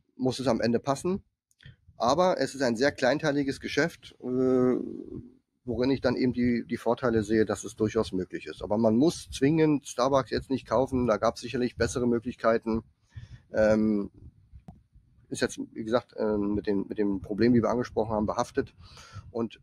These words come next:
es kann sein, dass in den nächsten Quartalszahlen sich zum Beispiel zeigt, dass sie dem noch nicht Herr geworden sind.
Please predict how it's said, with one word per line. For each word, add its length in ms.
es 140
kann 200
sein, 200
dass 120
in 60
den 120
nächsten 240
Quartalszahlen 840
sich 140
zum 120
Beispiel 300
zeigt, 500
dass 160
sie 100
dem 200
noch 100
nicht 160
Herr 140
geworden 420
sind. 300